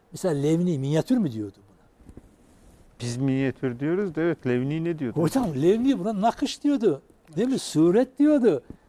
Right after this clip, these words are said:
Speaker 1: Ve Nevli minyatürcü nakkaştı ya. Hocam şimdi siz adı nakış olan, suret olan bir şeye minyatür diye bakarsanız konuştuğunuz şey o olmaz yani. Az evvel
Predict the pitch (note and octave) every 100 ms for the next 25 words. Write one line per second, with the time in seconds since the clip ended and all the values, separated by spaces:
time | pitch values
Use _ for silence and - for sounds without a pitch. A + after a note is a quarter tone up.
0 | _ F#3+ G3+ F3 G#3+ A3+ C4+ D3+ C#3+ F#3
1 | - G#3 G#3 E3 D3+ - G3+ G3+ - A#3+
2 | D#3 F#3+ - _ _ _ - E3+ A3+ -
3 | G3 - G3+ F3 _ - C#3+ D#3+ A3 C#3+
4 | E3+ - A#3+ F3 E3 E3+ A2+ _ _ _
5 | - - D3 G#3+ G#3+ F3+ C#3+ C#3+ C#3+ A#2+
6 | A#2+ D3+ F#3 - A#3 F3 C#3 B2+ G#2+ C3+
7 | B3 D4 - A#3+ B2+ - _ _ - F#3+
8 | - - D4 D#4 A3 G#3 C#4 G#3+ A2 F2+
9 | - - _ _ _ _ _ _ _ _
10 | _ _ _ _ _ _ _ _ _ _
11 | _ _ _ _ _ _ - F#3 A3+ A3